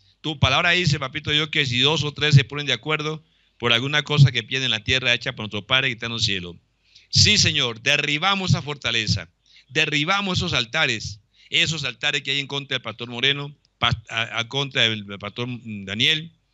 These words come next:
esos altares que están en contra de la con-, de, de Visión en Cristo Internacional, lo que están en contra de la emisora, lo destra-, lo destruimos, Señor,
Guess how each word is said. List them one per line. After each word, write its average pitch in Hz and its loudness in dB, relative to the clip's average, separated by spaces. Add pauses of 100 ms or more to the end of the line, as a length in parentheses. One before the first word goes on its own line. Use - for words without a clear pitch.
(260)
esos 165 2
altares 156 0
que 123 -10
están 135 -10
en 147 -12
contra 135 -8 (300)
de 127 -2
la 120 0
con-, 117 -10
de, 117 0
de 110 0
Visión 120 0
en 147 2
Cristo 143 -2
Internacional, 110 0 (300)
lo 156 2
que 135 2
están 139 -2
en 147 0
contra 147 -2
de - -
la 131 -2
emisora, 120 0
lo 123 4
destra-, 127 -2
lo 135 0
destruimos, 143 2
Señor, 113 -4